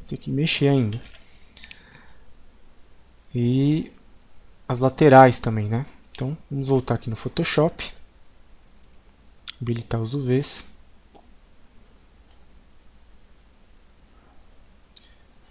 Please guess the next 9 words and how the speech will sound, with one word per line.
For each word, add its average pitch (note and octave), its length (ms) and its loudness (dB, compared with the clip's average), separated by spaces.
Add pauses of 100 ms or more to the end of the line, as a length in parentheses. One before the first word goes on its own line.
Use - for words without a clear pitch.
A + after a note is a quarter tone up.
Vamos C#3+ 240 -6
caçar D#3 500 2
aqui - 200 -2
algumas B2+ 420 0
áreas B2 360 2
que C#3+ 260 -10
estão C3+ 400 -4
faltando, B2+ 640 -4
né? A2+ 180 -6